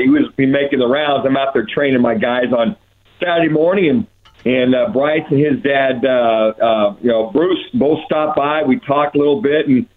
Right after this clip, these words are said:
we talked about the opportunity to play this year, and he's ready. He, he feels good. He understands the offense, and he's somewhat stopping at the bit, J B. So if, for all intents and purposes, he gets a chance to play, I know that Bryce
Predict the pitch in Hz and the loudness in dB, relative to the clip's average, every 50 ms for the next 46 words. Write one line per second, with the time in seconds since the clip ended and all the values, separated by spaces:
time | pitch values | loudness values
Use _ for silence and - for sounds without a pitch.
0 | _ _ _ _ - 170 196 175 - - 185 185 226 240 - 233 165 180 151 131 | _ _ _ _ -4 -2 -2 -2 -2 -2 -2 0 0 0 -2 -2 0 0 0 0
1 | 120 120 - - 147 135 131 131 147 143 - 120 - 120 - - 160 143 131 - | 0 -2 -2 0 0 2 2 2 2 0 0 -2 -2 -4 -2 0 0 0 0 -2
2 | - 120 - - - 147 143 139 135 120 131 127 123 - - 131 127 123 120 120 | -4 -6 -6 -4 -2 -2 0 0 0 2 0 0 0 -2 0 0 2 2 2 2
3 | 113 110 104 107 - _ _ _ _ _ _ - 147 156 - 104 117 151 170 180 | 2 2 0 -2 -6 _ _ _ _ _ _ -4 -2 -2 0 0 0 2 2 2
4 | 180 175 180 175 175 170 147 143 135 135 127 127 120 123 - 165 165 165 156 151 | 2 2 2 2 4 4 2 2 2 2 2 0 0 0 0 0 0 2 0 0
5 | - - 160 160 160 147 143 147 143 139 131 131 - 156 143 139 131 117 127 131 | -2 -2 0 0 2 2 2 2 2 0 -2 -2 -2 0 0 0 0 0 0 0
6 | 139 151 156 156 151 - 160 147 147 147 151 143 143 147 127 123 147 214 294 311 | 2 2 0 0 -2 -2 0 0 2 2 0 0 -2 -2 0 0 0 0 0 -2
7 | 311 - 262 214 233 233 226 226 202 - - - _ _ - _ _ _ - - | -2 -4 -2 0 0 2 2 0 0 -2 -4 -12 _ _ -20 _ _ _ -8 -6
8 | 208 208 208 208 208 196 185 180 - 165 - - 185 208 185 156 135 156 151 147 | -2 -2 -2 -2 -2 -2 -2 -2 -2 -4 -2 -2 -2 -2 -2 0 0 0 2 0
9 | 139 135 147 143 143 139 135 - - 165 151 151 147 143 156 156 156 151 151 - | 0 2 2 2 2 2 0 -2 -2 0 2 2 2 2 2 0 0 0 -2 -4
10 | - _ _ _ _ _ _ - 170 185 196 190 190 - 214 196 202 - 202 165 | -10 _ _ _ _ _ _ -2 0 0 0 0 0 -2 -2 -2 -2 -2 -4 -4
11 | - 185 202 - - 214 196 175 151 151 165 160 165 175 156 - 160 135 - 180 | -2 -2 -2 0 -2 -2 0 0 0 0 0 0 -2 -4 -2 -2 -4 -4 -2 -2
12 | 180 175 170 165 - 156 127 - 185 185 185 175 156 147 147 143 - _ _ _ | 0 0 0 -2 -2 -4 -4 -2 -2 0 2 2 2 0 0 -2 -6 _ _ _
13 | _ - - - 170 185 190 180 147 123 160 170 170 165 | _ -8 -4 -2 0 0 0 0 0 0 0 0 -2 -4